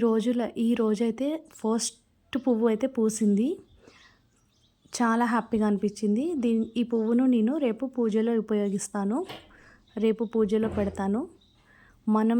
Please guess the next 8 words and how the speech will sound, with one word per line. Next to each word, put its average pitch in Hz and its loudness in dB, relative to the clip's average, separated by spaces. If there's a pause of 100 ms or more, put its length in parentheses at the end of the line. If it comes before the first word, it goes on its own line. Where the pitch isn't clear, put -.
మన 220 0 (120)
చేతులతో 233 -2 (120)
తెచ్చి 220 -2
పెట్టుకున్న 208 -2 (140)
పువ్వులు 208 -2 (760)
ఇలా 214 2 (480)
చెట్లకు 233 -2 (100)
పువ్వులు 214 0